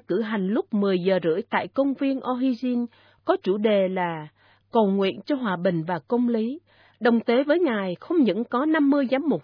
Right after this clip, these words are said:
Chile, nhưng còn có hàng chục giám mục Argentina láng giềng và đông đảo các linh mục.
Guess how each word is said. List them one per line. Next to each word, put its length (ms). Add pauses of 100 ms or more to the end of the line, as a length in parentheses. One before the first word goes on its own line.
Chile, 460 (560)
nhưng 220
còn 180
có 120
hàng 380
chục 140 (140)
giám 200
mục 180
Argentina 800
láng 340
giềng 380
và 120
đông 260
đảo 280
các 220
linh 200
mục. 220